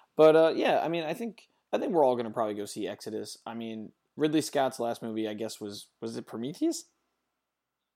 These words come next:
Yeah. So, um, Prometheus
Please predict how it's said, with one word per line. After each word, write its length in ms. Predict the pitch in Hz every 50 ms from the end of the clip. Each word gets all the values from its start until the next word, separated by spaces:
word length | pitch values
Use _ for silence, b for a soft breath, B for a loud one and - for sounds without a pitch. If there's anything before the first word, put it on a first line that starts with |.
| _ _ _ _ _ _ _ _ _
Yeah. 320 | - 120 127 123 98 - - -
So, 540 | - - - - 147 139 135 131 131 120 - -
um, 440 | - 120 120 120 120 117 113 117 123 - _ _ _ _
Prometheus 540 | - - 156 170 208 - 214 180 139 - -